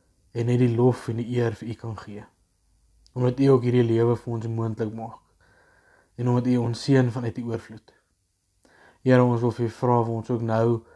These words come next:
in afhanklikheid kom stil word in die teenwoordigheid rondom u woord. Wil dit vir ons geseënd maak, Here.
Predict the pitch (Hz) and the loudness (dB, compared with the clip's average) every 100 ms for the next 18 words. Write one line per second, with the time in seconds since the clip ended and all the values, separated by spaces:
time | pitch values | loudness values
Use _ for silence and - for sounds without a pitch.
0 | _ _ _ _ 120 127 117 113 107 127 | _ _ _ _ -2 0 2 -2 2 0
1 | 123 120 113 110 - 131 123 120 123 120 | 4 0 0 -12 -4 0 2 2 0 0
2 | 107 104 110 104 107 107 110 113 120 120 | -8 -10 -10 -10 -6 -6 -4 -6 -6 -8
3 | _ 113 107 110 104 104 113 120 - _ | _ -12 -8 -6 -6 0 2 2 -2 _
4 | _ _ _ _ _ _ _ - 123 131 | _ _ _ _ _ _ _ 2 4 4
5 | 131 120 - 117 127 127 110 110 107 - | 2 -2 -4 -4 0 0 0 -10 -12 -16
6 | 113 | -18